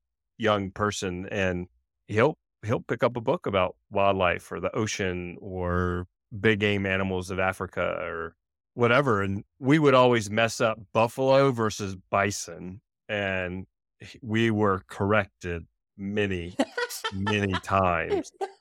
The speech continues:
Speaker 1: that we were not looking at buffalo. We were looking at bison.
Speaker 2: Right. Yes. Good correction.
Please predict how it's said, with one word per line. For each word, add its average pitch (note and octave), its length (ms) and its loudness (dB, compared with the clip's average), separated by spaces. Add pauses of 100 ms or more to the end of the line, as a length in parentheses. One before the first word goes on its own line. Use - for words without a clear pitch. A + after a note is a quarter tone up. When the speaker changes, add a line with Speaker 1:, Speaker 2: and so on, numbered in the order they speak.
(1300)
Speaker 1:
that G#2 220 -2
we - 140 -2
were G#2+ 100 0
not B2 300 4
looking A2+ 340 -2
at F#2+ 180 -6
buffalo. G2 580 0
We G2 140 -2
were G2 140 0
looking G2 260 -2
at F2 180 -10
bison. G#2+ 600 -2 (1120)
Speaker 2:
Right. A#3+ 560 2 (220)
Yes. A3 580 2 (300)
Good B3+ 180 2
correction. A#3 800 -2